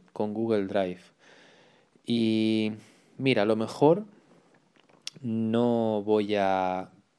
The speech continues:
parar todo esto ahora por culpa de Google Drive y a lo mejor, pues, eh, creo que lo que voy a hacer es seguir, seguir avanzando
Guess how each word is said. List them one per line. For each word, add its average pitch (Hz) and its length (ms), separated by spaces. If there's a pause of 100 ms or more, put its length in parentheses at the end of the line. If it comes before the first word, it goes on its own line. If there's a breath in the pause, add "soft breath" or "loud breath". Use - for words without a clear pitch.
(200)
parar 104 560
todo 104 320
esto 104 260
ahora 104 240
por 98 200
culpa 107 300
de 101 80
Google 101 280
Drive 104 420 (380 loud breath)
y 117 80
a 98 60
lo 101 100
mejor, 110 420
pues, 110 400
eh, 98 320
creo 110 160
que 120 60
lo 113 80
que 104 60
voy 104 120
a 107 60
hacer 107 180
es - 260
seguir, 110 540 (120)
seguir 104 320
avanzando 107 680